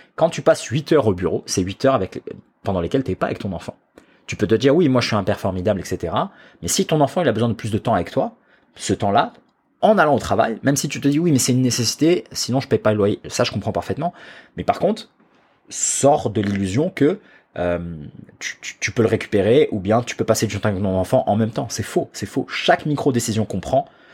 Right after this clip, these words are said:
eh bien, elle a un impact. Là, moi, au moment où j'enregistre le podcast,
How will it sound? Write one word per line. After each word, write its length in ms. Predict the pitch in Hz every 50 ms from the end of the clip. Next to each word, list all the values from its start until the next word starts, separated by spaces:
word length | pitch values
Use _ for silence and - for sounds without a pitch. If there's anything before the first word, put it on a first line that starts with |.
| - - _ -
eh 100 | - 80
bien, 280 | 76 95 110 - - - _ -
elle 140 | 90 95
a 80 | 98 101
un 100 | 101 101
impact. 400 | 98 98 - 131 123 - - - _ - - - - _ -
Là, 220 | 101 113 143 151 139
moi, 160 | 139 139 131
au 20 |
moment 240 | 127 120 117 120 123
où 20 |
j'enregistre 400 | 104 107 107 101 95 104 - -
le 40 | 95
podcast, 480 | - 85 - - 151 180 202 - -